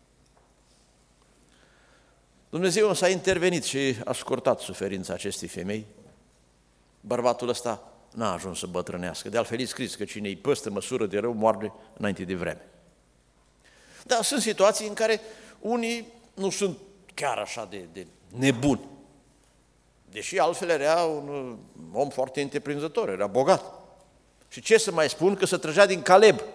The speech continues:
Că poate te gândești că e de neam bun. Cine știe ce, ce se ascunde în sacul legat la gură, cum se spune. Dar pot fi situații în care doar pe moment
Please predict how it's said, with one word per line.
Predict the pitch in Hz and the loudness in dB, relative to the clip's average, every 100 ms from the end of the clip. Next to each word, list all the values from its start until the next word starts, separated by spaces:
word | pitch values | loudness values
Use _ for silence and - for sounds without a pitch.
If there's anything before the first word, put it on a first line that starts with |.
| - - - _ _ _ _ _ _ _ _ _ | -18 -20 -20 _ _ _ _ _ _ _ _ _
Că | - | -20
poate | 110 135 131 | -2 0 0
te | 120 | -2
gândești | 117 123 151 156 | -2 -2 0 -4
că | - | -8
e | 151 | -8
de | 143 | -6
neam | 151 151 143 | -2 -2 0
bun. | 139 92 - - _ _ _ _ _ _ | -2 -4 -14 -20 _ _ _ _ _ _
Cine | - 143 | -12 -10
știe | 98 - | -10 -12
ce, | 92 - - _ _ _ _ _ | -18 -18 -20 _ _ _ _ _
ce | - | -16
se | 98 90 | -10 -10
ascunde | - 90 80 - _ _ | -10 -14 -16 -20 _ _
în | 95 | -12
sacul | - 104 - 101 - | -6 -6 -6 -12 -4
legat | 107 104 92 | 0 2 2
la | 101 | 2
gură, | 98 95 87 | 0 -2 -2
cum | 90 | -6
se | 82 | -8
spune. | 82 - - - _ _ _ _ _ _ _ _ _ _ _ _ _ _ _ _ _ _ _ _ _ _ _ | -10 -10 -14 -16 _ _ _ _ _ _ _ _ _ _ _ _ _ _ _ _ _ _ _ _ _ _ _
Dar | - 240 | 4 4
pot | 240 - 262 | 2 2 2
fi | - | 4
situații | 226 226 220 233 240 233 | -2 2 6 6 4 0
în | |
care | 220 214 214 | 2 2 6
doar | 226 226 | 4 6
pe | 240 | 6
moment | 220 220 254 240 - | 6 6 6 4 0